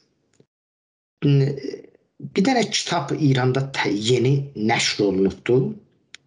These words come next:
Bu kitabın adı İraniyyət, Milliyyət, Qovmiyyət. O kitabı, ə, yazan Əsğər Şirazidir. Hər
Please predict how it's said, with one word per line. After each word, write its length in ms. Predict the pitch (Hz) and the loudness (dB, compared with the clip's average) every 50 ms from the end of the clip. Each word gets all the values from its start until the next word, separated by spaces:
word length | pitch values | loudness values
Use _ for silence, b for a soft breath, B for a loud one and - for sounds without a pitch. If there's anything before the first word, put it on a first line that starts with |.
| _ _ _ - | _ _ _ 0
Bu 80 | 202 233 240 - - - | 0 0 0 -4 -6 -6
kitabın 560 | - - - - 151 143 135 147 151 143 - - | -6 -4 -2 -2 -2 0 2 2 0 0 -2 -2
adı 560 | 127 127 127 127 - 135 135 147 185 214 214 - _ b b b b b b b b b b b - _ _ - | 0 0 0 2 2 2 2 2 0 -2 -4 -8 _ b b b b b b b b b b b -20 _ _ 0
İraniyyət, 1080 | 175 165 160 151 156 156 151 151 147 143 143 139 127 117 120 135 131 135 - - - - - _ _ _ _ _ _ _ _ _ _ _ _ _ _ _ - | 2 2 4 4 4 2 2 2 4 4 4 4 4 2 0 -2 -2 -2 -6 -12 -14 -14 -16 _ _ _ _ _ _ _ _ _ _ _ _ _ _ _ -4
Milliyyət, 1000 | 127 131 143 143 131 135 131 139 135 131 127 143 151 170 208 214 - - - - _ _ _ _ _ - - | 0 2 4 4 4 4 4 4 2 2 2 0 0 0 -2 -4 -8 -12 -20 -20 _ _ _ _ _ -6 0
Qovmiyyət. 720 | 131 127 117 107 107 104 95 95 98 92 - - - - _ _ _ _ _ _ _ _ _ _ _ _ _ _ _ _ _ _ _ _ _ - | 0 0 0 0 -4 -4 -2 -2 -2 -2 -4 -6 -14 -18 _ _ _ _ _ _ _ _ _ _ _ _ _ _ _ _ _ _ _ _ _ 2
O 120 | 370 - 226 247 262 - - - - - | 4 4 4 4 2 0 -2 -6 -12 -12
kitabı, 520 | - - - - - 180 180 151 - 208 226 285 - - - | -6 -6 -6 -2 0 -2 0 2 4 4 4 4 0 -2 -6
ə, 220 | - 135 147 160 156 156 151 151 151 147 156 | -6 -2 0 2 2 2 2 2 2 4 4
yazan 680 | 147 139 160 156 147 135 156 175 190 208 214 214 - b b b b b b b b _ _ - - | 4 4 4 2 2 0 0 2 2 0 -2 -6 -10 b b b b b b b b _ _ -6 -6
Əsğər 560 | 147 139 - - - - - 156 185 190 185 | -6 -4 -4 -6 -6 -4 -4 -2 -2 -2 -4
Şirazidir. 960 | - - - - - - 135 120 117 120 117 110 107 107 107 104 95 107 104 101 - - - - - - - - - | -4 -6 -6 -6 -6 -4 -4 -2 -2 -2 -2 -2 -4 -4 -6 -6 -4 -4 -6 -6 -8 -16 -16 -18 -20 -20 -20 -20 -14
Hər 320 | - - - 185 - 190 | -8 -6 -4 -2 -2 -4